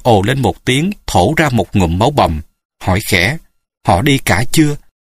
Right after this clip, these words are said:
Họ có nhìn thấy chàng hay không?" Trương Vô Kỵ chỉ thấy nàng, nghĩ tới việc làm tránh sao cho chàng khỏi bị tiếng oan thì vô cùng cảm kích nói, "Họ không thấy ta đâu, cô nương,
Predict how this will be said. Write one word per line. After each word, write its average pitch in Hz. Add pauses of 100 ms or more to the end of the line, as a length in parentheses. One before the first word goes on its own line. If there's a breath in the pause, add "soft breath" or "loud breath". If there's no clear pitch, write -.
(120)
Họ 156
có 202
nhìn 165
thấy 165
chàng 101
hay 139
không?" 156 (760)
Trương 220
Vô 190
Kỵ 92
chỉ 104
thấy 156
nàng, 101 (360 loud breath)
nghĩ 110
tới -
việc -
làm 92
tránh 156
sao 151
cho 139
chàng 92
khỏi 95
bị 104
tiếng 143
oan 135 (100)
thì 101
vô 160
cùng 90
cảm 92
kích -
nói, 131 (760)
"Họ 104
không 139
thấy 151
ta 139
đâu, 135 (200)
cô 143
nương, 143